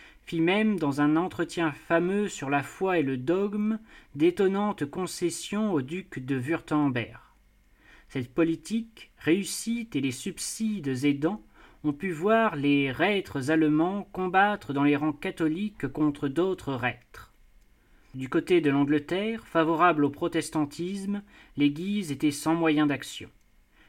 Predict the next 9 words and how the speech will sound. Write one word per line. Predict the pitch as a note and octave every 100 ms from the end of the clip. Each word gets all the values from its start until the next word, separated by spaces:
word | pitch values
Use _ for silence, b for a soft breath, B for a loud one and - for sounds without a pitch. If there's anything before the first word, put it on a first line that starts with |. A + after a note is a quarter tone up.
| b
Mais | B2+
une | C3 C#3+
alliance | D#3+ E3 F#3 F#3+ D3
s'offrait | B2+ D#3+ D#3 E3+ D#3
à | C#3 A#2
eux, | F2+ _ _ _ _ -
celle | - E3 D#3
de | C#3
l'Espagne. | C3 - - G#2+